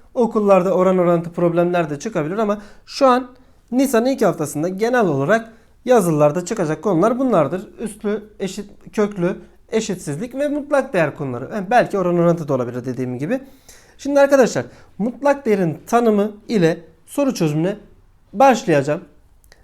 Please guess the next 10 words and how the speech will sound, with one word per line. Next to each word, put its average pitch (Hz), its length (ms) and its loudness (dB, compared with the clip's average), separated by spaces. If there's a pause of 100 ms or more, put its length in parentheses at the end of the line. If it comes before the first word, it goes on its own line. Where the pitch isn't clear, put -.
(140)
Kazanım 269 420 4
testi 233 260 0 (100)
on 254 220 8
dörtte 208 300 4
kalmıştık 160 460 -4
zaten. 151 400 -2 (1040)
Bunları 214 480 0
tane 185 340 2
tane 151 260 2
çözeceğiz. 113 560 -12